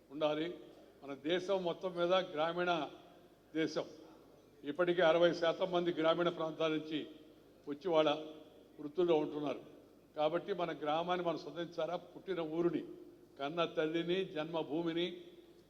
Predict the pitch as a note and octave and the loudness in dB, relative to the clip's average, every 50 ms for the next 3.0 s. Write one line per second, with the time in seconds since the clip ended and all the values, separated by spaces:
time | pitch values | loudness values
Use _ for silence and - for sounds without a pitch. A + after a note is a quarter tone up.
0 | - - - - - _ _ - C3+ C3+ D3+ E3 D#3+ E3 E3+ E3 D3+ D#3 D#3+ D#3+ | -20 -20 -20 -20 -20 _ _ -10 -4 0 0 0 0 -2 -6 -4 0 2 2 2
1 | - - F3 E3+ F3+ F3+ F#3 F3+ - - - - - - - - - C3 C3+ D3 | 2 0 0 0 0 -2 -2 -6 -10 -16 -20 -20 -20 -20 -20 -20 -16 -8 -4 -2
2 | E3 E3+ E3+ F#3 E3+ D#3 D3 D3+ D#3+ D3+ D#3 D#3+ D#3+ E3 E3+ E3+ F3 F#3 F#3 - | -2 -2 -2 -6 -8 -4 -2 -2 -2 -2 0 -2 -2 -2 -2 -4 -6 -6 -6 -10